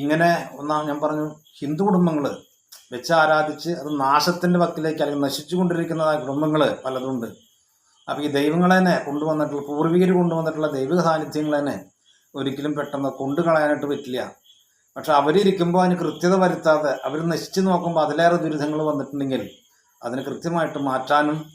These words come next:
അതിനെ വിളക്ക് വെച്ച് ആരാധിക്കാനും തയ്യാറായേ പറ്റൂ. ഇല്ലെങ്കിൽ ആ ദുരിതങ്ങൾ അവരൊന്നൊന്നായിട്ട് അവർ എണ്ണി എണ്ണി അനുഭവിക്കേണ്ടി വരും.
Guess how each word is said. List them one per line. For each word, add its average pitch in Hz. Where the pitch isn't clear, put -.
അതിനെ 147
വിളക്ക് 135
വെച്ച് 175
ആരാധിക്കാനും 135
തയ്യാറായേ 131
പറ്റൂ. -
ഇല്ലെങ്കിൽ 143
ആ 131
ദുരിതങ്ങൾ 147
അവരൊന്നൊന്നായിട്ട് 135
അവർ 120
എണ്ണി 151
എണ്ണി 156
അനുഭവിക്കേണ്ടി 123
വരും. 117